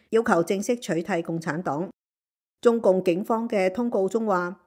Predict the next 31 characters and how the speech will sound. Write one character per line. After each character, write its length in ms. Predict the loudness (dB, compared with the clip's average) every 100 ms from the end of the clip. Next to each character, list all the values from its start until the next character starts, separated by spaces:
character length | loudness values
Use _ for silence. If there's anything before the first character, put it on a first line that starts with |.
| _
兩 180 | 4 6
個 160 | 8 6
人 180 | 4
喺 160 | 0 -2
今 220 | 0 4
年 220 | 4 2
被 160 | 2 0
國 140 | 0 -2
台 200 | -4 -2
辦 320 | 0 -2 -2
列 120 | -2
為 260 | 0 -2 -2
台 140 | -4 -4
獨 160 | -6
打 260 | -6 -6 -8
手， 360 | -6 -2 -2 -4 _ -4
長 240 | -2 0
期 160 | 0 0
散 300 | 0 0 0
播 260 | 0 -2 -6 _
抗 240 | 4 4
中 220 | 4 2
保 200 | 2 0
台、 320 | 2 0 0 -2 -6 _
以 180 | 0 2
美 240 | 4 4
謀 260 | 2 -2 -2
獨 120 | -4 -4
等 240 | -6 -2
言 180 | -2 0
論， 300 | 0 -2